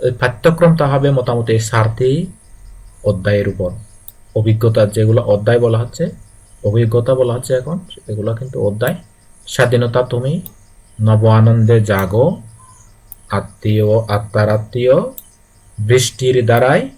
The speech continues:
বর্ষা আসে। তো এই সমস্ত যে তত্ত্বগুলা সংশ্লিষ্ট অভিজ্ঞতার বিষয়বস্তু, সংশ্লিষ্ট অভিজ্ঞতার বিষয়বস্তু নিয়ে কিন্তু অভিজ্ঞতাগুলো আসবে। তো এক্ষেত্রে বার্ষিক পরীক্ষা পাঠ্যক্রমের মধ্যে ব্যবহারিক কিন্তু আছে।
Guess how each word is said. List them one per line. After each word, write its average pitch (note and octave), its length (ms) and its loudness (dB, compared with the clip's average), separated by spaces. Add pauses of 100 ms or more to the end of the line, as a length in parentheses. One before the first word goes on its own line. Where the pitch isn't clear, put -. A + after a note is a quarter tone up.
(120)
বর্ষা G#2+ 360 0
আসে। F#2+ 360 -4 (760)
তো - 80 6
এই C#3+ 220 2
সমস্ত E3+ 360 6
যে D3 240 4
তত্ত্বগুলা B2+ 920 0 (500)
সংশ্লিষ্ট D3+ 420 0
অভিজ্ঞতার C3 520 2
বিষয়বস্তু, B2+ 600 -4 (380)
সংশ্লিষ্ট C3 400 -4
অভিজ্ঞতার A2+ 480 -2
বিষয়বস্তু G#2 580 -6 (960)
নিয়ে A2 240 4
কিন্তু A2 300 0 (680)
অভিজ্ঞতাগুলো A#2 720 -2
আসবে। A2 380 -4 (400)
তো B2+ 60 4
এক্ষেত্রে D#3+ 440 6
বার্ষিক C3 340 2
পরীক্ষা C#3 240 2
পাঠ্যক্রমের C3 440 -4
মধ্যে C3+ 180 0
ব্যবহারিক A#2 520 2
কিন্তু C3 240 -2
আছে। A2+ 320 -2